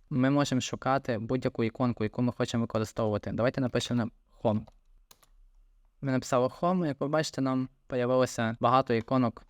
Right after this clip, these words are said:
для нашого будинку. Наприклад, я хочу оцю іконку використати для нашої кнопки, щоб повернутися на головну сторінку вебсайту.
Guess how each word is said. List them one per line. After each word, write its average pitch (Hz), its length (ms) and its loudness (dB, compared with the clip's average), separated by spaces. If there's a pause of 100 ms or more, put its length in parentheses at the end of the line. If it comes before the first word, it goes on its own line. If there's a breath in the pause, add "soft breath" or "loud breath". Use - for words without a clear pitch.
для 117 300 0
нашого 117 580 0
будинку. 107 600 -2 (100)
Наприклад, - 360 0
я 143 80 4
хочу 127 460 -2
оцю 123 300 -2
іконку 107 440 0
використати 104 600 -2
для 117 160 -2
нашої 117 480 0
кнопки, 120 520 -2
щоб - 240 -4
повернутися 113 640 -2
на 107 140 2
головну 113 320 0
сторінку 110 420 -2
вебсайту. 104 500 -2